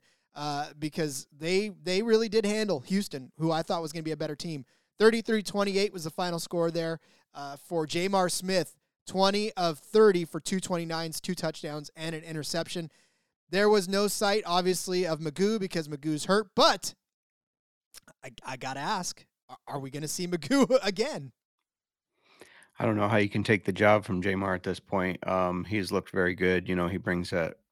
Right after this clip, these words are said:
Speaker 2: dual threat capability, and he, he just looks like he's having fun out there, I think. Um, you watch him, and the guys around him seem to like him a lot.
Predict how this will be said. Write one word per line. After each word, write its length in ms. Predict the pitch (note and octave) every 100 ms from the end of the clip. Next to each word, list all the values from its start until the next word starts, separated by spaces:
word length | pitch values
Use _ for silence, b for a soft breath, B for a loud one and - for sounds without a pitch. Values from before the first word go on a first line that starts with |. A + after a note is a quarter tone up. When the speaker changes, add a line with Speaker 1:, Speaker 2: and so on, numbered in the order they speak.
| G#2
Speaker 2:
dual 240 | G2 F2+
threat 340 | F2+ - F2+ -
capability, 800 | F#2 E2+ F2 F2+ F2+ F#2 F2+ F2+ B B B B _
and 560 | F2+ F#2 F2+ F2 E2+ E2+ - -
he, 160 | F2+ -
he 200 | E2+ F2
just 260 | A2 -
looks 160 | G2+ -
like 100 | E2+
he's 140 | E2
having 240 | - D#2+ F#2
fun 240 | F#2 E2
out 180 | D2+ -
there, 200 | D2 D#2
I 80 | D#2+
think. 340 | - - - -
Um, 380 | E2+ E2 E2 E2
you 100 | -
watch 280 | F2 E2+ E2
him, 100 | E2+
and 120 | E2
the 60 | D#2+
guys 280 | F2+ E2+ D#2+
around 240 | E2+ E2+
him 120 | D#2+
seem 240 | - F2+ E2
to 80 | E2+
like 260 | E2 -
him 80 | F2
a 60 | E2
lot. 320 | F2 F2